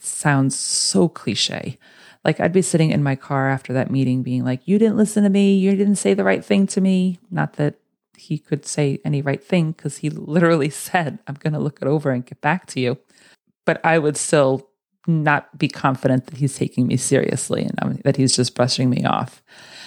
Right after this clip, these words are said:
But amazingly, in this case, Cole does make good on his word, and he actually starts digging into the murders from nineteen seventy-seven and nineteen seventy-eight that are now almost forty years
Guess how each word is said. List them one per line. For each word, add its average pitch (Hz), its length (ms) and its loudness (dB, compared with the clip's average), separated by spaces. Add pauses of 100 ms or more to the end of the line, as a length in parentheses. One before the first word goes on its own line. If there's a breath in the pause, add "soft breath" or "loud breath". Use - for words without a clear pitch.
(640 loud breath)
But 220 200 4
amazingly, 269 800 4
in 214 220 4
this 226 200 0
case, 226 320 -2
Cole 208 440 0
does 202 360 2
make 196 320 2
good 175 180 2
on 175 140 0
his 180 260 0
word, - 440 -4
and 180 420 0
he 190 260 -2
actually 160 380 0
starts 156 360 -2
digging 139 360 0
into 135 560 -2 (140)
the 156 80 0
murders - 500 0
from - 300 -2
nineteen - 520 -2
seventy-seven 135 920 0
and 147 240 0
nineteen 131 460 -2
seventy-eight 135 760 -2 (120)
that 143 180 0
are 139 80 4
now 131 280 4
almost 135 440 0
forty 131 640 0
years 135 480 -2